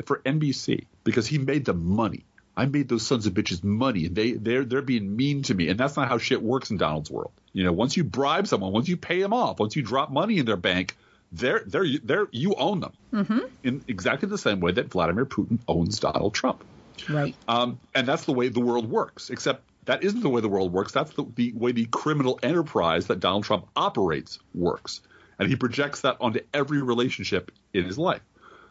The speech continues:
Speaker 1: Um, and he attacked the intelligence community, which must have made Vladimir Putin just like,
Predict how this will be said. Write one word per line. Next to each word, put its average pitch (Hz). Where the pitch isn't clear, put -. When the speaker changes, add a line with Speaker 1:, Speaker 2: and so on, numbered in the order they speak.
Speaker 1:
Um, 123
and 139
he 220
attacked 160
the 131
intelligence 175
community, 82
which 135
must 147
have 226
made 151
Vladimir 135
Putin 139
just 185
like, 117